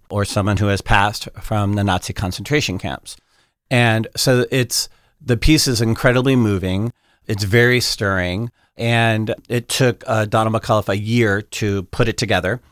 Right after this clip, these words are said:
And, uh, so he composed it in ninety-eight, and it was premiered by the Washington Chorale in that same year at the Kennedy Center, uh, for the Performing Arts.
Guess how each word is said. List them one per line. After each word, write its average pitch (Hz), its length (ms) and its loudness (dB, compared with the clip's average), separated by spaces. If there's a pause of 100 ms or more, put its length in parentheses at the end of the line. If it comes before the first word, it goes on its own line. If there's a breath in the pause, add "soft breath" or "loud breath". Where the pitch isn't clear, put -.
(180)
And, 107 520 2
uh, 95 400 0
so - 180 -2
he 107 140 -2
composed 117 420 2
it 110 240 0
in 107 320 -2
ninety-eight, 110 680 0
and 113 140 -2
it 110 60 0
was 104 160 -4
premiered 113 440 2
by 107 140 2
the 107 80 -2
Washington 101 540 -2
Chorale 98 400 2
in 110 240 -2
that 104 200 -2
same 98 280 -2
year 104 440 2 (280 soft breath)
at 101 160 -2
the 107 40 -4
Kennedy 95 440 -2
Center, 90 580 -2
uh, 90 100 -2
for 98 140 -4
the 92 80 -2
Performing 98 460 -2
Arts. 98 420 0